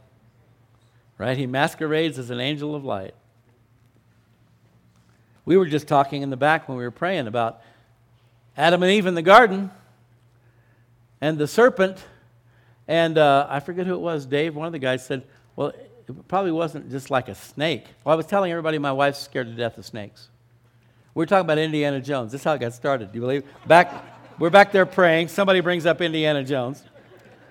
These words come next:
And the beetles, those big beetles. I said, "Well, it's not the beetles that bothers my wife. It's the snakes. Whenever we're watching a movie and a snake comes on, she closes her eyes and turns her head. She won't look."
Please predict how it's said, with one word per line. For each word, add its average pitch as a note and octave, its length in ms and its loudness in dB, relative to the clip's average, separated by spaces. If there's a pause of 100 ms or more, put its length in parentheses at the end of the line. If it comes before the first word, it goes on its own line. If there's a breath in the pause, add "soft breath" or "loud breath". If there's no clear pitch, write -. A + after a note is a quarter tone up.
And F3 120 -2
the F3 60 2
beetles, D#3+ 500 2
those C#3+ 160 -2
big C#3+ 240 -2
beetles. G3 460 -2 (520 soft breath)
I E3+ 80 0
said, F#3 140 -2
"Well, G3+ 100 4
it's G3+ 100 -2
not B3+ 160 0
the F#3+ 80 0
beetles G#3 300 0
that D3+ 140 -6
bothers E3 280 4
my F#3 140 -2
wife. D3+ 260 2
It's C3+ 160 -8
the B2+ 120 -10
snakes. - 500 0
Whenever E3+ 320 -2
we're F3+ 100 -2
watching F3 400 -2
a D3 40 -6
movie F3 340 -4
and D#3 100 -4
a C3 60 -4
snake F3 300 -6
comes E3 200 -8
on, F3 160 -4
she D#3+ 120 -12
closes D3+ 460 -6
her D3 140 -6
eyes D3 240 -2
and B2+ 80 -16
turns C#3 220 -10
her C3 80 -8
head. B2 200 -6
She - 120 -16
won't A#2+ 200 -14
look." B2 160 -12